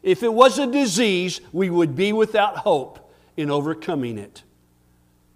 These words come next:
But it is not a disease.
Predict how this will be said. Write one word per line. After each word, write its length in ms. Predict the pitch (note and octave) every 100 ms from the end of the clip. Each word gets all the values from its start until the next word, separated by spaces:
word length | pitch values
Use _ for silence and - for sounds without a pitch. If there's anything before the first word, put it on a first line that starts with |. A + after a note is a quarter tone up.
| _ _ _ - -
But 160 | C#3 D#3
it 140 | D#3
is 180 | D3 A2
not 220 | D3 F#3
a 80 | E3
disease. 840 | B2 A#2 - A#2+ A#2 C3+ D#3+ -